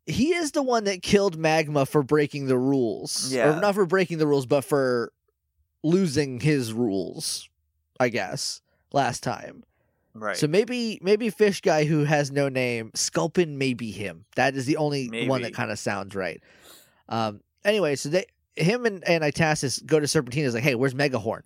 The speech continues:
Speaker 1: And she's like, "I don't know."
Speaker 2: <laughs> He could be anywhere. Have you looked
Speaker 1: And they're
Speaker 2: in all of hell? He could, you know, it's, it's a big place. <laughs>
Speaker 1: It's a big hell down here. And they're like, "I swear to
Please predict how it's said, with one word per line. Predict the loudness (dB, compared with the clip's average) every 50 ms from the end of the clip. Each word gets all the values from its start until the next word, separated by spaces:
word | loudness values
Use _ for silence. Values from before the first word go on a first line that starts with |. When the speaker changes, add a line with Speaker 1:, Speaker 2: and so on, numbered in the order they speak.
| -12
Speaker 1:
And | -10 -6
she's | -6 -4 -4
like, | -4 -6 -6 _ -6
"I | -4 -2 -2 -2
don't | -2 -2 -4 -4 -4 -4
know." | -6 -6 -6 -4
Speaker 2:
<laughs> | -4 -2 -2 -2 -2 -4 -4 -6 -8 -6 -6
He | -6 -6
could | -6 -10 -10
be | -8 -8
anywhere. | -8 -8 -8 -10 -12 -14 -14 -16 -16 -18 -18 -18 -12 -8
Have | -4 -2 0
you | 0 0
looked | 0 0 0
Speaker 1:
And | 0 -2 -2 2
they're | 2 2 2
Speaker 2:
in | 2
all | 2 2 2 2 2 0
of | -2 -2
hell? | 0 0 2 2 0 -4
He | -6 -8
could, | -8 -12 -12 -10 -6
you | -2 0
know, | 0 0 0 0 -2 -6 -10 -12 _ _ -20
it's, | -20 -20 -20 -20 -20 _ _ _ _ _ _
it's | _ -14
a | -10
big | -10 -10 -10 -6
place. | -4 -2 -2 -2 -2 -4 -4 -4 -2 -2 -2 0 -2 -2
<laughs> | -4 -2 _ -2 0 2
Speaker 1:
It's | 2 2
a | 2
big | 2 2 2 2 2
hell | 2 2 2 2 2 0 2
down | 2 2 2 2 0 -2 -4
here. | -4 -4 -6 -6 -6 -6 -8 -10 -16 -20 -20 -20 -20 -20 -20 -20 _ _ _ _ -2
And | 2 4
they're | 4 4 4
like, | 4 0 0 -2 -6
"I | -10 -10
swear | -8 -6 -6 -6 -6 -6 -6 -6
to | -8